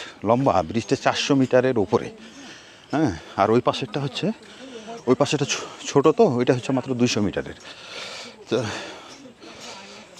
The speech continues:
সুন্দর, অনেক সুন্দর জায়গা এবং, আহ, এই ভালো। তবে যারা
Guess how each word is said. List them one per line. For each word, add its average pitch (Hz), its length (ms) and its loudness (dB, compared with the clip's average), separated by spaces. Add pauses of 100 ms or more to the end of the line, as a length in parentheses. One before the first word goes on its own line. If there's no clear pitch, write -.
(420)
সুন্দর, 160 260 4 (220)
অনেক 131 180 2
সুন্দর 131 280 0
জায়গা 85 340 0
এবং, 151 220 -2
আহ, 87 1300 -2
এই 110 80 2
ভালো। 90 260 0 (3750)
তবে 120 200 8
যারা 147 440 10